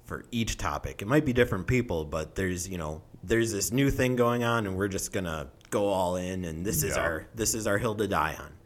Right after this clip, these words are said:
Speaker 2: Right.
Speaker 1: And then, uh, two weeks later, through the news cycle, there's something else, and there's something else, and there's a lot of emotion driven behind it without that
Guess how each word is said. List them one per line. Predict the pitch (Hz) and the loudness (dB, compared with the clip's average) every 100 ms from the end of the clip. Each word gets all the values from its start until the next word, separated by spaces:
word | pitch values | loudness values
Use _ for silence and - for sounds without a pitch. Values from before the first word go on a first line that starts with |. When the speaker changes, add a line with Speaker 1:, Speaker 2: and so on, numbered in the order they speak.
| - | -10
Speaker 2:
Right. | 69 58 - - - - - - - | -8 -8 -12 -20 -20 -20 -20 -10 -2
Speaker 1:
And | 107 | 0
then, | 98 90 | 0 -2
uh, | 82 - | -4 -6
two | - 92 | -6 -4
weeks | 80 - | -4 0
later, | 113 120 98 92 90 - | 4 6 4 0 -6 -12
through | 90 82 | -10 -4
the | 90 | 0
news | 120 110 | 2 2
cycle, | 85 85 76 | -2 -4 -6
there's | 95 - | -4 -2
something | 131 - 101 | -2 -2 -2
else, | 92 73 - - | -2 -4 -8 -10
and | 80 | -8
there's | 82 | -2
something | - 123 113 107 | 0 2 0 0
else, | 101 87 - | -2 -2 -4
and | 90 90 - - - | -4 -8 -10 -8 0
there's | 120 | 2
a | 110 | 4
lot | 107 98 | 6 6
of | 92 | 2
emotion | 87 87 - 85 80 87 | 0 0 -2 -6 -8 -6
driven | 92 87 | -6 -4
behind | 82 76 82 80 | -2 -2 -4 -6
it | 82 76 | -6 -4
without | 80 76 78 76 73 - - | -6 -6 -2 -2 -4 -14 -10
that | - 76 71 - | -6 -4 -6 -10